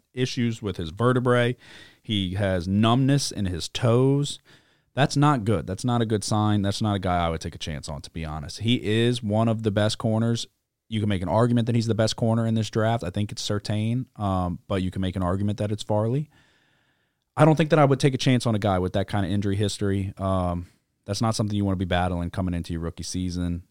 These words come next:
So, but personally, I really don't know. I'm gonna just say Fields. If Fields is there, take Fields. You have to. But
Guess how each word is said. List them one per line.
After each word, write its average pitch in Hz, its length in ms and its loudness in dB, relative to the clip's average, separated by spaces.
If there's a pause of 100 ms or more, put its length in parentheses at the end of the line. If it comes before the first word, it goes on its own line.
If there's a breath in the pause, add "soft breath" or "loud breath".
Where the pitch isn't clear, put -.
So, 90 460 -2 (280)
but 117 200 -8
personally, 151 420 2 (100)
I 127 180 0
really 139 300 6
don't 110 300 2
know. 95 300 -2 (100)
I'm 110 160 0
gonna 139 140 4
just 127 240 0
say 117 140 2
Fields. 104 520 -2
If 101 160 -6
Fields 127 380 0
is 117 160 0
there, 123 400 0 (160)
take 120 240 2
Fields. 107 560 0
You 104 160 -4
have 107 280 0
to. 104 280 0 (300)
But 110 260 0